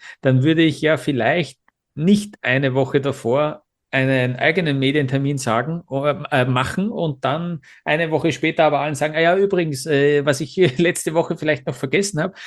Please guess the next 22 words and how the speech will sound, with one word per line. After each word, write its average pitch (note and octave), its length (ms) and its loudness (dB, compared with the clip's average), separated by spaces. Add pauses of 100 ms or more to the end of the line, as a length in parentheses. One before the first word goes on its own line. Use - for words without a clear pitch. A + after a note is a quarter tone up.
(120)
ich C#3+ 140 0
werd F#3 220 2
zurücktreten, C3 560 2
das B2+ 180 -2
war's B2 220 0
jetzt B2+ 160 -4
für A#2 120 -6
mich, A#2 280 -6
äh, A2 420 0 (380)
tschüss, D#3 260 -2
Baba.“ G2+ 460 -2 (400)
Äh, A2+ 340 0
das B2+ 160 0
hat D3 120 2
er E3+ 40 2
dann D#3+ 160 2
in D#3 120 -2
Courchevel C#3+ 500 2
gemacht, D3+ 420 -4
wo C3+ 240 2
er C3+ 100 4
ja B2+ 400 0